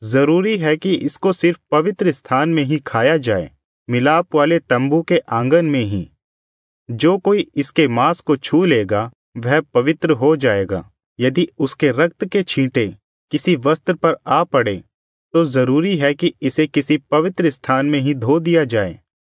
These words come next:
मिट्टी के जिस बर्तन में इसे पकाया गया था, उसे तोड़ दिया जाए। यदि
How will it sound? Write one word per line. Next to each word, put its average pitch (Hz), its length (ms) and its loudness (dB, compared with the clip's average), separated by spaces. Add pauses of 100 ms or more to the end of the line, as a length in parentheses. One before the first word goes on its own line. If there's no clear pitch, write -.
(500)
मिट्टी 139 360 -2
के 180 140 0
जिस 156 300 -4
बर्तन 120 400 2
में 180 140 0
इसे 160 220 0
पकाया 131 460 0
गया 117 300 2
था, 113 320 -6 (380)
उसे 151 240 0
तोड़ 170 360 2
दिया 151 240 2
जाए। 104 360 -2 (420)
यदि 127 300 0